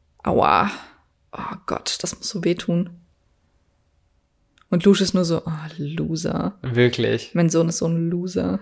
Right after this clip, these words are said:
Speaker 2: Dafür hab ich dich nicht jahrelang trainiert.
Speaker 1: Ah, volle Kanne Hand gebrochen, Alter.
Speaker 2: Ja. Auch eigentlich ein ganz cooles Element mit diesen Armschützern,
Speaker 1: Mhm.
Speaker 2: die dann zeigen, wenn das abfliegt, okay, das Ding ist vorbei. Ohne dass du direkt einen Knochenbruch zeigen musst.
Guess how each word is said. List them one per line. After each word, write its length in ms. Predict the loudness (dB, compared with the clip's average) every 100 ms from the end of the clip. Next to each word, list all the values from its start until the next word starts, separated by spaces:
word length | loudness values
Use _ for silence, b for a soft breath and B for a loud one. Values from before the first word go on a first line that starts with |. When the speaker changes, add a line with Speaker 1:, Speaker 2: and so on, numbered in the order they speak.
| -2
Speaker 2:
Dafür 240 | 0 4 6
hab 60 |
ich 80 | 4
dich 160 | 2 0
nicht 160 | 2
jahrelang 320 | 2 2 0 0
trainiert. 420 | 0 0 -2 -8 _ _ _ -2
Speaker 1:
Ah, 400 | 2 4 4 0
volle 280 | 0 2 2
Kanne 240 | 2 0
Hand 160 | -2 -4
gebrochen, 480 | -8 -6 -4 -2 -2
Alter. 320 | 0 0 2
Speaker 2:
Ja. 300 | 2 0 -4 B B B B
Auch 80 | 4
eigentlich 260 | 4 4
ein 60 | 2
ganz 200 | 0 0
cooles 300 | 2 2 2
Element 460 | 2 4 4 2 -2
mit 100 | -2
diesen 340 | 0 0 0
Armschützern, 760 | 0 0 0 -2 0 -2 -2 -6 0
Speaker 1:
Mhm. 300 | 2 4 4
Speaker 2:
die 40 | 4
dann 100 | 4
zeigen, 200 | 2 2
wenn 100 | 2
das 160 | 0
abfliegt, 480 | -2 -4 0 0 -2
okay, 180 | -4 -4
das 140 | -4 -6
Ding 200 | -4 -4
ist 140 | -8
vorbei. 420 | -6 -2 -2 -4 b b b b
Ohne 160 | 0 4
dass 120 | 4
du 80 | 2
direkt 180 | 0 -2
einen 100 | -4
Knochenbruch 500 | -2 -2 -2 -4 -6
zeigen 400 | -4 0 0 0
musst. 360 | 0 -2 -6